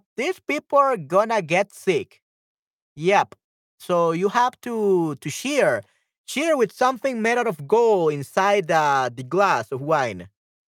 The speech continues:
or the champagne. So inside the, the glass, you have to, uh, cheer, like, "Cheers." Okay, brindis. Hacer el brindis. So with something of gold,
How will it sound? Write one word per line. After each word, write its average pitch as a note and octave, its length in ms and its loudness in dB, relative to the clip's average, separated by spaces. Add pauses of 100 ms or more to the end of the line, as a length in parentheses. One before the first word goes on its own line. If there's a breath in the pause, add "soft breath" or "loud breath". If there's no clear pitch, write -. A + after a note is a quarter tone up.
or C#3+ 100 -2
the D3 80 -2
champagne. C#3+ 640 -2 (560)
So D3 180 0
inside F#3 600 0
the, D#3 240 0
the C3+ 80 -6
glass, F#3+ 540 0
you E3+ 220 -4
have F#3 200 0 (100)
to, E3 460 -2 (100)
uh, C3+ 300 0
cheer, F#3+ 460 -2
like, C3+ 240 -2
"Cheers." F#3+ 800 -2 (380)
Okay, F#3 300 -2
brindis. F#3 1000 -2 (320)
Hacer A3 220 0
el A3 80 2
brindis. E3+ 600 -2
So D3 320 -2
with C#3+ 280 -6
something G#3 560 -4
of D3+ 240 0
gold, G#3 440 0